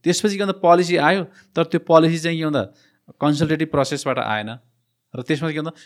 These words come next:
सबै पोलिटिकल पार्टीहरूको चाहिँ त्यसमा ओनरसिप भएन। त्यसै त्यो चाहिँ त्यो डकुमेन्ट नै के भन्दा एउटा त्यो, त्यो बोन अफ कन्टेन्सन भयो, होइन,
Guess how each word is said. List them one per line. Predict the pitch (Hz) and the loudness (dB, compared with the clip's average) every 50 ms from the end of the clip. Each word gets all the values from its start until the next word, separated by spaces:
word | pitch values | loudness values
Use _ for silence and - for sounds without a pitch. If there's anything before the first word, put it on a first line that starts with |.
| _ - | _ -8
सबै | - - 160 160 175 | -4 -2 0 0 0
पोलिटिकल | 170 165 151 143 151 147 | 2 0 0 0 0 -2
पार्टीहरूको | 139 147 135 127 127 127 143 135 117 110 123 | 0 2 2 2 2 2 2 0 0 -2 -4
चाहिँ | 123 135 131 | -6 -6 -8
त्यसमा | 135 123 - 139 | -8 -6 -6 -6
ओनरसिप | 123 127 139 135 131 - - 127 | -4 -2 -2 -2 -2 -2 -4 -4
भएन। | 110 104 95 98 98 104 117 - _ _ _ _ _ _ _ _ _ | -4 -2 -2 -2 -4 -6 -10 -14 _ _ _ _ _ _ _ _ _
त्यसै | - 135 139 | -10 -8 -6
त्यो | 135 156 143 | -4 -4 -4
चाहिँ | 143 147 143 | -4 -4 -6
त्यो | 131 - 143 | -6 -6 -6
डकुमेन्ट | 127 127 135 131 131 151 147 147 147 | -4 -2 -4 -2 -2 -2 -2 -2 -4
नै | 156 160 | -4 -6
के | 151 156 | -6 -8
भन्दा | 139 135 135 | -6 -4 -4
एउटा | 127 123 127 131 131 131 _ _ _ _ _ _ - 123 120 - | -4 -4 -6 -8 -10 -12 _ _ _ _ _ _ -16 -16 -10 -8
त्यो, | 127 120 113 110 113 - 117 117 120 - | -8 -8 -8 -8 -10 -12 -12 -12 -10 -8
त्यो | - 131 | -8 -8
बोन | 120 117 131 143 147 | -6 -4 -2 0 2
अफ | - 147 147 - | 2 0 0 0
कन्टेन्सन | 151 143 143 131 143 135 131 120 135 127 123 | -2 -2 0 0 -2 -4 -2 -2 0 0 2
भयो, | 110 98 101 117 - _ _ _ _ _ _ _ _ _ _ _ _ _ _ - | 2 0 -2 -4 -8 _ _ _ _ _ _ _ _ _ _ _ _ _ _ -12
होइन, | 95 101 139 151 139 | -10 -10 -10 -12 -14